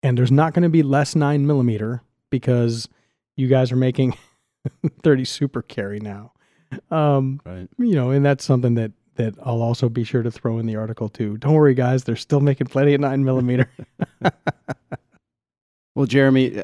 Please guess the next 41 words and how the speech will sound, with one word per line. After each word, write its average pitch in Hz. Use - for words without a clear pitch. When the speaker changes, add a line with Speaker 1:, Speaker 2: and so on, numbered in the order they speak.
Speaker 2:
it's 117
been 139
a 120
pleasure 117
talking 104
with 104
you 104
and 95
having 107
you 104
in 117
the 107
factory. 104
And, 92
you 95
know, 90
I 90
know 95
you 98
got 95
a -
chance 98
to 95
shoot -
with 101
the -
team 104
and 90
shoot 107
gelatin 95
and, 85
and 90
try 95
out 92
the 87
product 92
in, 87
in 92
multiple 90
guns. 90
So, 87